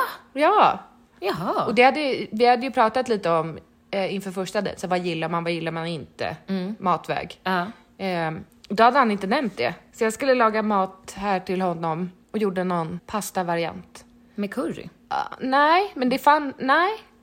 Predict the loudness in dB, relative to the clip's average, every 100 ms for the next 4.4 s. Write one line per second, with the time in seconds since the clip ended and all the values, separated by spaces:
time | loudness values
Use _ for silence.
0 | _ 0 0 0 0 0 2 0 2 2
1 | 2 0 0 0 0 -10 -6 -2 -2 -4
2 | -12 _ _ -12 0 2 2 2 2 4
3 | 0 0 0 0 -2 0 0 2 0 -4
4 | 0 0 0